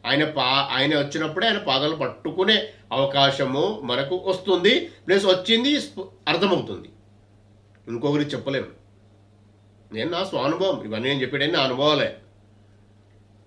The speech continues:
ఇంకో విషయం అండి, ఇందులో మీరు అలా ప్రాక్టీస్ చేస్తూ ఉంటే సాధన, ఇది కూడా one of the సాధన ప్లస్ దీన్ని ఏమంటారంటే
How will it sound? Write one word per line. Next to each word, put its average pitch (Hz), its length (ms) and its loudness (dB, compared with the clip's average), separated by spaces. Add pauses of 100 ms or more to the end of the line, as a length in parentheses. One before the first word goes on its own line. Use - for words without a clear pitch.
(560)
ఇంకో 139 160 -2
విషయం 170 260 2
అండి, 139 360 0 (960)
ఇందులో 180 260 4
మీరు 185 680 4 (500)
అలా 175 160 2
ప్రాక్టీస్ 190 540 0
చేస్తూ 202 240 6
ఉంటే 180 180 4
సాధన, 208 320 2
ఇది 175 120 4
కూడా 226 140 4
one 185 120 6
of 185 80 4
the 202 80 -4
సాధన 190 460 0
ప్లస్ 214 300 -2
దీన్ని 170 260 -2
ఏమంటారంటే 185 600 -4